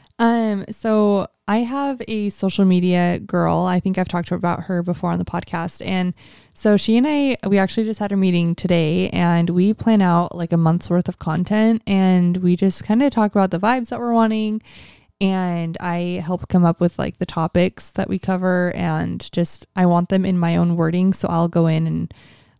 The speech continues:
like, we have different spreadsheets, and I'll go in and, like, add my captions for different things. And then, but she also has just, like, really great ideas. And so I do give her a little bit of that,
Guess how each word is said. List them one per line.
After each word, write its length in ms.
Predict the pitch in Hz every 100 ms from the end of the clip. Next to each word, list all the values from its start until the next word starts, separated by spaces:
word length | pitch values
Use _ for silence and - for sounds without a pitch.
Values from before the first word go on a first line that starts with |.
| -
like, 300 | 180 - - _
we 120 | 202
have 300 | 190 196 180
different 280 | 190 202 196
spreadsheets, 600 | - - 156 160 196 196
and 100 | 170 160
I'll 120 | 160
go 200 | 160 156
in 100 | 160
and, 120 | 160
like, 180 | 151 -
add 180 | 175 170
my 160 | 160 160
captions 680 | - 240 247 - 240 226
for 80 | 240
different 320 | 226 220 214
things. 480 | 220 208 208 214 - - - - - -
And 180 | 208 202
then, 300 | 202 190 185
but 140 | 190
she 200 | - 220
also 300 | 208 202 196
has 220 | 185 185 175
just, 160 | 175
like, 180 | 180 180
really 240 | 185 175
great 240 | 175 165 165
ideas. 400 | 165 165 170 170
And 120 | 175
so 100 | -
I 80 | 170
do 140 | 170
give 200 | 170 175
her 260 | 180 175 170
a 40 | 170
little 180 | 170
bit 100 | 165
of 120 | 165 170
that, 240 | 156 -